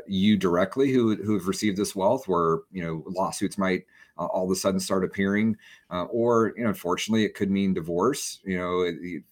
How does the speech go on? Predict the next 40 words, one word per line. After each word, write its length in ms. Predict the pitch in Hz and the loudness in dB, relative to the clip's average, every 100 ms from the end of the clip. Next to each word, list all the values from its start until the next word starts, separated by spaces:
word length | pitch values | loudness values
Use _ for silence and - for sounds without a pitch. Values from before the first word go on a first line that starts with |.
| - | -14
if 120 | 95 | -2
there 100 | 104 | 2
was 140 | 101 | 2
already 220 | 98 101 98 | 4 2 0
friction 420 | - 104 - 104 | -2 -4 0 2
in 80 | 101 | 2
your 140 | 95 | 2
relationship 720 | 98 90 92 101 98 92 - | 0 0 -2 -2 -2 -2 -2
and 100 | 92 | -4
now 460 | 87 92 95 95 95 - - - - | -2 0 0 0 -4 -12 -20 -20 -6
you've 180 | 92 90 | -4 0
got 200 | 95 - | -2 -2
this 160 | 92 | -6
pot 260 | - 90 98 | -4 -2 0
of 80 | 92 | 0
money 360 | 90 107 131 | 0 0 0
and, 280 | 87 85 80 | -2 -4 -6
and, 400 | 90 87 85 85 | -6 -4 -4 -6
uh, 260 | 76 80 76 | -6 -8 -8
you 180 | 85 78 | -10 -10
know, 120 | 82 | -12
s-, 160 | - - | -14 -14
s-, 180 | - - | -14 -12
current 320 | - 104 92 | -4 -2 -2
spouse 400 | - 87 104 - | -2 0 0 0
might 200 | 92 82 | -4 -4
see 160 | - 92 | -2 0
a, 80 | |
a 200 | 78 - | 0 -4
way 220 | 85 92 - | -2 -2 0
out, 340 | 78 117 147 | 0 -2 -2
and 140 | 90 | -6
to 80 | 85 | -8
take 220 | - 98 | -6 -6
a 40 | 85 | -4
lot 140 | 87 | -2
of 80 | 90 | -2
that 160 | 82 82 | -2 -2
with 240 | 95 - | -4 -2
you, 260 | 139 139 | -2 -2